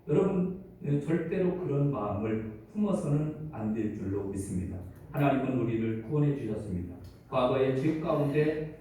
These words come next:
우리는 살던 사람이었습니다. 사탄의 종으로 타던 살-, 삶을 살던 사람이었습니다. 우리의 본성을 쫓아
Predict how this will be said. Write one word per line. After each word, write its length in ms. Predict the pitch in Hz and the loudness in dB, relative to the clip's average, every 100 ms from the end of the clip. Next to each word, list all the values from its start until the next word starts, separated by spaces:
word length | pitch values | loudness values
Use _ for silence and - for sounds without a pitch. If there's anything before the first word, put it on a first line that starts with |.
| - | -8
우리는 400 | 120 117 113 110 | -4 0 0 0
살던 500 | - 180 175 170 165 | -2 -2 0 0 -2
사람이었습니다. 720 | - 202 170 131 - - - - - - - - | -4 -2 0 0 -2 -6 -10 -12 -18 -20 -20 -14
사탄의 600 | - 143 143 123 117 110 | -6 -6 -2 -2 0 -2
종으로 420 | 113 104 95 95 | 0 0 0 -2
타던 340 | - 107 95 95 | -4 -4 -2 -4
살-, 420 | - - - 175 - | -4 -6 -4 -6 -2
삶을 360 | 180 175 170 | 2 4 4
살던 400 | 165 196 185 190 | 2 -2 -2 -2
사람이었습니다. 680 | - - 113 107 - - 92 - - - - | -2 -4 -2 -2 -2 -4 -8 -10 -16 -18 -4
우리의 380 | 131 180 175 180 | 2 6 6 4
본성을 520 | 175 175 180 180 165 | 2 2 2 2 2
쫓아 580 | 165 - 170 160 - | 0 0 2 2 2